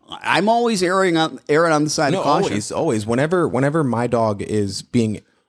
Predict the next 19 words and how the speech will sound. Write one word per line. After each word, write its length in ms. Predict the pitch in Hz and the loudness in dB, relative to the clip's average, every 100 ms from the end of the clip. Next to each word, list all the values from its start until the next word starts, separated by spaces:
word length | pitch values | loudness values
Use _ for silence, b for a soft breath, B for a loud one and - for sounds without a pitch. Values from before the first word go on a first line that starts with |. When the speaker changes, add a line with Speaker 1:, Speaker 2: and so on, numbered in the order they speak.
| - | -2
Speaker 2:
whenever 300 | 123 147 156 | 0 2 2
there's 220 | 139 127 | 2 0
the 80 | 113 | -2
possibility 460 | 123 120 - 110 101 | -4 -4 0 0 0
of 100 | 101 | -2
my 200 | 101 104 | -2 0
dog 200 | 101 101 | 0 0
meeting 320 | 101 101 98 | 0 -2 0
another 260 | 98 95 95 | 0 0 -2
dog, 320 | 92 78 - - | -2 -4 -6 -4
I 200 | 117 117 - | -2 -2 -2
always 520 | 113 117 98 87 85 - | 0 2 0 -4 -6 -4
am 160 | 95 | -2
extremely 1000 | 90 98 - - - 101 117 117 104 95 | -2 -2 -6 -8 -6 0 4 4 2 0
cautious. 520 | 87 - 101 - - - | -4 -6 -8 -8 -6 0
You 80 | |
never, 400 | 123 139 151 143 123 | 2 2 2 -2 -2
ever 240 | 110 113 | -2 -2
know 520 | 101 110 123 95 80 | -2 -2 0 -2 -6